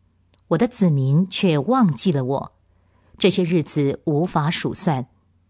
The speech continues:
你多么通晓门路去寻求爱情，就连坏女人，你也可以把门路指教他们。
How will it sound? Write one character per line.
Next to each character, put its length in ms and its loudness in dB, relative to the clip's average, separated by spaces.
你 140 6
多 160 4
么 180 6
通 240 2
晓 220 2
门 200 0
路 300 2
去 280 2
寻 360 2
求 220 0
爱 220 0
情， 420 -2
就 100 4
连 240 2
坏 280 2
女 200 6
人， 240 4
你 140 2
也 100 2
可 160 -2
以 100 4
把 220 0
门 300 4
路 160 4
指 200 -2
教 200 0
他 180 -4
们。 200 -6